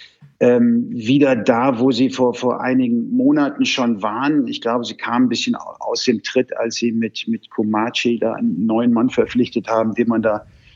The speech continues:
den man da irgendwie integrieren musste und das Spielsystem ein bisschen verändern. Aber zuletzt waren sie wieder deutlich stabiler und, und dementsprechend, ähm, muss man mit Alba Berlin rechnen, auch wenn sie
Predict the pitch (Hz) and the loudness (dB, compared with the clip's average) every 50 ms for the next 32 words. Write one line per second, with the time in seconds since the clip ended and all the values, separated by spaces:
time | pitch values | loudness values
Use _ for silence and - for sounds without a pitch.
0 | _ _ _ _ _ _ - - 135 117 117 113 107 117 117 - 123 117 120 123 | _ _ _ _ _ _ -4 0 2 2 2 4 2 2 2 2 2 4 4 4
1 | 120 123 - - 123 104 117 110 120 135 131 127 120 120 - - 135 120 110 113 | 4 4 4 4 4 4 4 4 4 4 4 4 2 0 0 2 2 2 4 2
2 | 104 - - 131 143 139 131 123 - - - 117 120 113 113 - - 123 - - | 0 2 2 2 4 4 2 0 0 2 2 4 4 2 2 0 0 0 0 -2
3 | - - - 117 123 123 113 107 110 117 113 113 - 120 110 110 120 117 - - | -4 0 2 2 2 2 2 0 0 0 0 0 -2 0 0 0 0 0 -2 -2
4 | 117 113 117 117 110 110 110 113 107 104 95 104 107 110 110 117 - - - 110 | 0 0 0 0 0 0 0 0 0 0 0 0 0 0 0 -2 -2 -2 -2 -4
5 | 101 - 110 113 117 123 127 120 - - 107 98 - _ _ _ _ _ _ _ | -4 -6 -10 -6 -2 -2 -2 -2 -4 -8 -10 -14 -16 _ _ _ _ _ _ _
6 | _ - - 101 113 117 113 113 110 - - 120 117 113 - - 120 110 98 - | _ -6 0 2 4 4 4 4 2 0 0 2 0 2 2 2 2 2 2 0
7 | - - 113 113 110 110 - - - - 117 117 117 110 - 123 117 113 110 107 | -2 0 0 2 2 0 -2 -4 -4 -2 0 0 0 0 0 0 2 2 0 0
8 | - - 113 113 117 117 107 104 110 107 110 113 110 107 110 110 107 - - 104 | -2 -2 0 2 2 2 2 2 0 0 0 0 0 0 0 -2 0 -2 -2 -2
9 | 98 - 110 107 - 107 117 120 127 113 117 131 127 - - | -2 -2 -4 -4 -2 2 2 2 2 4 2 2 2 0 -2